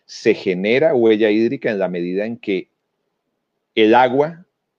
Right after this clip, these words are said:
del humedal o de la madera de ese bosque sea utilizada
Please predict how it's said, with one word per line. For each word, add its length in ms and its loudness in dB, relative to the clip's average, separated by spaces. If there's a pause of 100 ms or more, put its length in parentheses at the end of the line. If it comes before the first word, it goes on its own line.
(220)
del 460 0
humedal 500 0
o 100 0
de 120 -2
la 140 -6
madera 420 -2
de 80 -2
ese 160 -10
bosque 380 -6 (220)
sea 260 0
utilizada 800 -2